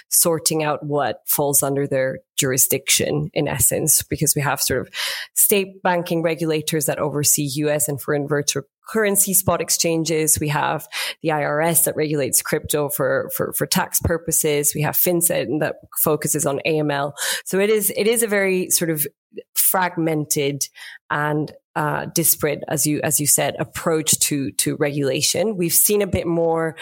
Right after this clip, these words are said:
discussion about the sec trying to, to the S E C to trying to see if there, if, if, if, if crypt-, unbacked crypto assets like Bitcoin should come under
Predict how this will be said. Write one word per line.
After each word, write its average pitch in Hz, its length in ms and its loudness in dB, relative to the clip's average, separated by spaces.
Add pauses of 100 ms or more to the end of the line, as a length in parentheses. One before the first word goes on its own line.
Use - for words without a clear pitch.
(340)
discussion 165 580 2
about 147 300 -2
the 156 80 0
sec 156 320 2 (720)
trying 160 380 0
to, 147 480 0 (260)
to - 160 0
the 160 300 0
S 170 240 2
E 165 300 0
C 147 480 0
to - 180 0
trying 160 320 0
to 156 100 0
see 160 240 2
if 147 120 -4
there, 123 200 0
if, 147 260 -2
if, 147 140 -2
if, 143 560 0
if 143 320 0
crypt-, - 400 -2 (100)
unbacked 165 460 -2
crypto 160 380 -2
assets 147 360 0
like 139 220 -2
Bitcoin 156 480 0
should 156 160 0
come 151 180 -2
under 147 480 0